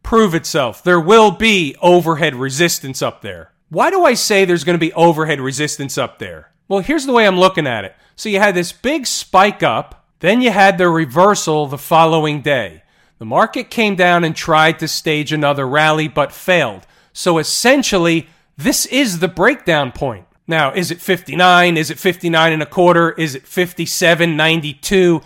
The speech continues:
Doesn't matter. There's a gap here. I picked the number fifty-eight and a half right above the gap. It's not scientific. Sometimes when it walks like a duck and talks like a duck, it's a duck.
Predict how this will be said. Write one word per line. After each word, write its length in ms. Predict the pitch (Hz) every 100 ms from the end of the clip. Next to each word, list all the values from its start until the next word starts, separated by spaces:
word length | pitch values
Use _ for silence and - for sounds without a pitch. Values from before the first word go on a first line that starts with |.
| _ _
Doesn't 320 | - 247 233 196
matter. 460 | 220 220 131 95 _ _
There's 220 | 175 165
a 40 | 165
gap 440 | - 185 196 190
here. 360 | 143 131 135 - _ -
I 100 | 165
picked 380 | - 214 214
the 80 | 185
number 500 | 190 190 175 151 - _ -
fifty-eight 600 | - 185 - 170 165 170
and 120 | 147
a 20 |
half 420 | 135 156 143 - _ _
right 180 | 156 170
above 360 | 165 170 156 127
the 60 |
gap. 440 | 139 147 120 92 - _
It's 100 | -
not 240 | 202 202 208
scientific. 840 | - 170 160 139 165 139 160 - _ _
Sometimes 960 | - - 254 240 156 139 143 151 - _ _ -
when 120 | 147
it 120 | 135
walks 340 | 160 214 -
like 160 | 220 214
a 60 | 196
duck 460 | 220 226 226 - _ _
and 180 | 131 117
talks 380 | - 196 208 -
like 180 | 208 196
a 60 |
duck, 440 | 170 208 202 202 _ _ _
it's 160 | 147 -
a 40 |
duck. 540 | 185 - 277 120 -